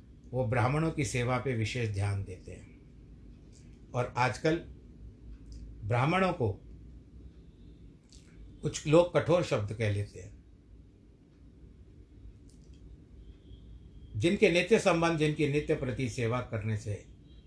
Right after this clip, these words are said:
आपसे आप ही तत्काल हृदय शुद्ध हो जाता है। अब हम ही कहीं, कहीं, कहीं,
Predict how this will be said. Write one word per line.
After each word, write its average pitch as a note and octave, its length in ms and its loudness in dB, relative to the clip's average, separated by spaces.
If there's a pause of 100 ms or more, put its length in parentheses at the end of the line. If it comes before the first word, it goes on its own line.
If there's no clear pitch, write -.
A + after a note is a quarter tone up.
(160)
आपसे A2 420 -4
आप A2+ 200 0
ही C3+ 60 -2
तत्काल A2+ 440 -2
हृदय G#2 320 2
शुद्ध G2+ 260 -4
हो G2 80 -6
जाता - 320 -14
है। - 20 - (1400)
अब A#2 100 2
हम A2+ 140 4
ही D3 120 2
कहीं, B2+ 260 2
कहीं, B2+ 220 0
कहीं, B2 240 0